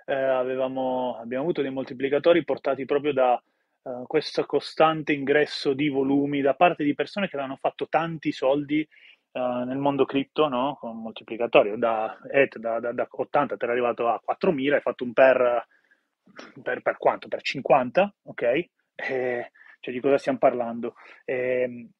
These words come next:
e la, la stessa roba, eh, cioè, questi soldi sono entrati nel mondo N F T, in quale progetto? In quello che stava tenen-, tenendo la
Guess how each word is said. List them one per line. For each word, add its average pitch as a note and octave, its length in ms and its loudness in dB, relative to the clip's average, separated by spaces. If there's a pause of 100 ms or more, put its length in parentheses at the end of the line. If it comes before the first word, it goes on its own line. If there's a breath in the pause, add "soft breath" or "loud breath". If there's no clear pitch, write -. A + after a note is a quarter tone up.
(120)
e C#3 260 0
la, D3 180 4
la D#3+ 160 4
stessa F#3 380 4
roba, D#3+ 380 4 (380 soft breath)
eh, C3 480 -4 (220)
cioè, - 140 -16 (120)
questi F#3+ 320 -4
soldi D3 320 -6
sono C#3 480 -12 (220)
entrati D3 480 -4
nel C3+ 120 -10
mondo C#3 440 -8
N E3+ 120 -4
F - 80 -20
T, F#3+ 220 -2 (640 loud breath)
in G3 80 2
quale F#3 220 6
progetto? E3 420 -2
In G3+ 60 -2
quello D#3+ 240 2
che D#3+ 80 -2
stava D3 300 -2
tenen-, D#3+ 360 -6
tenendo E3+ 340 -2
la C#3 140 0